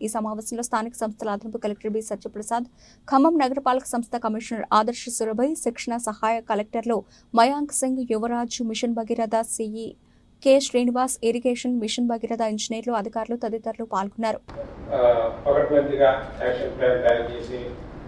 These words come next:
Speaker 2: ఆ, ఎక్కడెక్కడైతే ఇష్యూస్ ఉన్నాయో వాటిని చక్కగా ఫాలో అప్ చేస్తున్నారు. వారికి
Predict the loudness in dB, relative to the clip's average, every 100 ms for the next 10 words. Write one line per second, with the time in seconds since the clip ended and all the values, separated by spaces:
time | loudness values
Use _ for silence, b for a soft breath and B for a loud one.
0 | -16 -16 -16 -16 -2 0 2 2 0 -4
1 | -8 -8 -6 0 2 2 -2 -2 -4 -4
2 | -8 -8 -2 4 4 2 -6 -4 -4 -4
3 | -4 -2 -2 0 -2 0 -2 -2 -6 -8
4 | -8 -8 -6 -4 -4 -4 -10